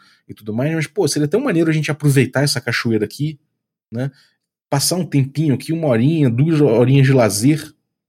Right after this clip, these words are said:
né?" Mas, como não tem nenhuma mecânica de lazer, ninguém buscou, né? E nesse ponto eu, eu tava, pô, falando, "Puta, eu tenho que criar uma mecânica de lazer, tenho que criar uma mecânica de lazer." E,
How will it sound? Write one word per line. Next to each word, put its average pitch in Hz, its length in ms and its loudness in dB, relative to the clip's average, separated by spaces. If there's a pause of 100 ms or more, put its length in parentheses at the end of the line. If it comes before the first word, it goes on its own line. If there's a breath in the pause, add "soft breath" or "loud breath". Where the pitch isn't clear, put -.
(140)
né?" 127 200 -8 (560 soft breath)
Mas, 196 380 -2 (100)
como 247 200 0
não 262 120 2
tem 165 140 0
nenhuma 160 200 2
mecânica 143 720 0 (1000)
de 107 460 -4
lazer, 104 640 0 (840 soft breath)
ninguém 156 280 0
buscou, 143 540 -2 (880)
né? 123 160 -10 (380 soft breath)
E 120 40 -4
nesse 151 240 2
ponto 165 380 -2
eu, 190 80 -6
eu 175 120 -2
tava, 185 320 -2
pô, 170 220 -4
falando, 143 260 0
"Puta, 147 240 -6
eu - 20 -8
tenho 143 140 0
que 147 40 -4
criar 147 140 2
uma 151 60 0
mecânica 147 380 0
de 147 80 0
lazer, 127 480 2
tenho 131 320 -8
que 127 80 -12
criar 135 140 0
uma 139 160 2
mecânica 135 320 0
de 139 60 0
lazer." 135 360 0 (560 soft breath)
E, 254 300 0